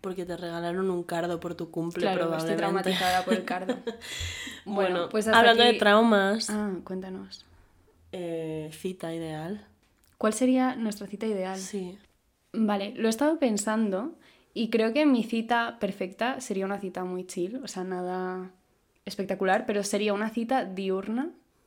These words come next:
Speaker 2: o sea,
Speaker 1: Hmm.
Speaker 2: por la mañana, para ir a desayunar. O un brunch. En un,
Speaker 1: Vale.
Speaker 2: en una cafetería, mm, acogedora, en plan, donde no haya mucho ruido,
Speaker 1: Hmm.
Speaker 2: importante. <laughs>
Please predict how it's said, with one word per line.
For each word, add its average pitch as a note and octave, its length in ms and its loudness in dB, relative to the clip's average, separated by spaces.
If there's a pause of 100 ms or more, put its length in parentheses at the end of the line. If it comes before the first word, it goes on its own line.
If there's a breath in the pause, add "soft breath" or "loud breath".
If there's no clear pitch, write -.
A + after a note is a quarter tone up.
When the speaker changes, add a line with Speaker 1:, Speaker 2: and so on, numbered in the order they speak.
(120)
Speaker 2:
o G#3+ 80 -2
sea, G3+ 180 2
Speaker 1:
Hmm. G3 40 -12
Speaker 2:
por G3+ 140 0
la F#3+ 120 0
mañana, F#3+ 540 -2 (560 soft breath)
para G3 140 2
ir G#3 100 0
a A3+ 40 4
desayunar. F#3+ 640 -4 (340 loud breath)
O G#3+ 120 -2
un A3 120 2
brunch. F#3+ 380 -4 (580)
En A3 220 2
un, A#3 120 4
Speaker 1:
Vale. A#3 180 -2
Speaker 2:
en A#3+ 60 2
una A#3 160 2
cafetería, A#3+ 840 0
mm, G#3 640 -4
acogedora, G#3+ 720 -2 (100)
en A3 140 0
plan, G3+ 380 2
donde G3+ 180 0
no G3+ 80 0
haya G#3+ 160 -2
mucho G3+ 340 -2
ruido, G3 400 -2 (200)
Speaker 1:
Hmm. - 80 -4
Speaker 2:
importante. G3 580 0
<laughs> - 560 -12